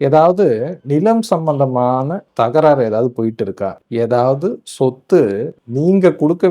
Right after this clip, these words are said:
வேண்டிய சொத்து ஏதாவது கொடுக்காம ஏதாவது இஷ்யூ இருக்கா?" அப்படின்ற மாதிரி கேட்டேன். அதுக்கு வந்து அவங்க அம்மா சொன்னாங்க. அவங்க அம்மா என்ன சொன்னாங்கன்னா, இந்த நபருடைய அப்பா,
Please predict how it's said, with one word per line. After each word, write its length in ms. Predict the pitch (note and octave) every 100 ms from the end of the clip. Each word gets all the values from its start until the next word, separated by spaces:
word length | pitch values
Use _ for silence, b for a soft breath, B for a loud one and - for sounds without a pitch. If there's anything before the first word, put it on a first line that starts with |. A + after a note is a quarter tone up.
| D3+
வேண்டிய 240 | C3 A2+ -
சொத்து 300 | G2+ - C3 C#3+ _
ஏதாவது 200 | C3 B2 C#3+ D3
கொடுக்காம 460 | C#3 D3+ D3 C3 C3+ B2+
ஏதாவது 260 | A2 G#2+ A#2+
இஷ்யூ 180 | G2+ B2 G#2+ G2
இருக்கா?" 280 | G#2 - A#2 - _ A2
அப்படின்ற 320 | G2+ A#2 G2+ F2+
மாதிரி 160 | D#3 D#3
கேட்டேன். 200 | F2 - -
அதுக்கு 240 | C#3 D#3+ D3+
வந்து 200 | A#2+ A#2 E3
அவங்க 160 | B2+
அம்மா 220 | G2 A2+ B2
சொன்னாங்க. 300 | - F#2+ D#2+ - -
அவங்க 160 | G#2+ G2+
அம்மா 120 | B2 C3
என்ன 120 | A2+ A#2
சொன்னாங்கன்னா, 420 | A2+ F#2+ F#2 C#3 G#2 G2 E3+ _ B2
இந்த 160 | A#2 A#2 G#2+
நபருடைய 520 | B2 E3+ D#3 G2 G#2+ D#3
அப்பா, 220 | - -